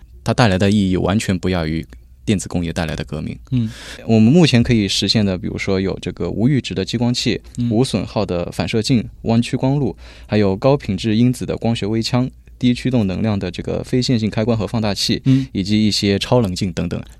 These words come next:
Speaker 1: 这些都可以是这个光子晶体的应用。
Speaker 2: 啊，陈诚跟大家说了一大堆大家也听不懂的这个名词啊，我简单的来，
Speaker 1: 嗯。
Speaker 2: 来，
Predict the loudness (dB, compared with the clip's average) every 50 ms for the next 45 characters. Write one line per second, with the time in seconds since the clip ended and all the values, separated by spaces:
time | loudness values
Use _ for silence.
0 | -20 -20 -20 -18 -8 -4 0 2 2 4 4 2 2 2 2 2 2 2 0 -2
1 | -4 -6 -6 -4 -2 -2 -2 -2 -4 -4 -4 -4 -4 -2 -4 -4 -2 0 0 0
2 | 2 0 -2 -4 -6 -12 -18 -16 -10 -8 -6 -4 -2 -2 -2 -2 -2 -2 -2 -2
3 | -2 -2 -2 -2 -4 -4 -2 -2 -2 0 0 0 0 0 0 -2 -4 -6 -6 -8
4 | -8 -10 -10 -10 -10 -12 -12 -10 -6 -4 -4 -2 -4 -4 -6 -8 -8 -6 -2 0
5 | 2 2 2 2 2 2 0 0 -2 -4 -4 -4 0 4 4 4 6 4 2 4
6 | 4 6 6 6 6 6 4 2 2 0 0 0 -2 -4